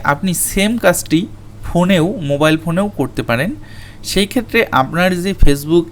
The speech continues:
অ্যাপসটি রয়েছে, অ্যাপস বাদে আপনি নতুন একটি ব্রাউজারে চলে যাবেন,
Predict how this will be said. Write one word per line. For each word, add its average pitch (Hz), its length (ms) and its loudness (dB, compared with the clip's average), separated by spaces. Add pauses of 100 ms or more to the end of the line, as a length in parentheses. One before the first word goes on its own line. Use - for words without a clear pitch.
(100)
অ্যাপসটি 165 440 2
রয়েছে, 143 400 0 (260)
অ্যাপস 147 400 -2
বাদে 120 440 2 (160)
আপনি 143 260 -6
নতুন 135 300 -2
একটি 170 220 -6
ব্রাউজারে 110 680 0
চলে 92 220 -6
যাবেন, 87 220 -8